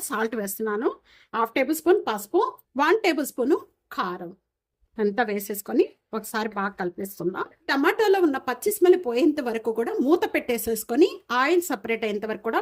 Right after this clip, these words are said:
బాగా మగ్గించేసుకోవాలి. ఒక ఫోర్ మినిట్స్ అయిపోయాక ఇప్పుడు ఓపెన్ చేద్దాం. టమాటా బాగా మగ్గిపోయి ఆయిల్ సపరేట్ అయిపోయింది. ఇలాగ అయిపోయిన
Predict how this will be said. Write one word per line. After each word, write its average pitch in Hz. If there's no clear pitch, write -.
బాగా 220
మగ్గించేసుకోవాలి. 196
ఒక 247
ఫోర్ 269
మినిట్స్ 339
అయిపోయాక 269
ఇప్పుడు 247
ఓపెన్ 220
చేద్దాం. 190
టమాటా 330
బాగా 277
మగ్గిపోయి 262
ఆయిల్ 247
సపరేట్ 254
అయిపోయింది. 214
ఇలాగ 392
అయిపోయిన 262